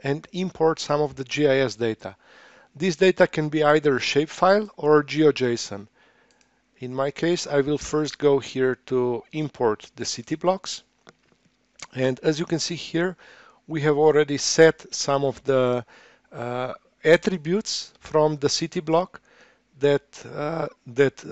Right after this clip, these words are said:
will be mapped to modular parameters. So in this case, it is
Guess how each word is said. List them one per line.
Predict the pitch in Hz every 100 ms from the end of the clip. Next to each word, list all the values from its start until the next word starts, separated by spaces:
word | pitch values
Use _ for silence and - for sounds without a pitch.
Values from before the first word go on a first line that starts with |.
| 156
will | 143 160
be | 147 147
mapped | 151 131 156 - - -
to | 147 139 135 139
modular | 139 135 143 135 135
parameters. | - 120 139 170 202 190
So | - 135 123
in | 127
this | 143 -
case, | 139 127 127
it | -
is | 110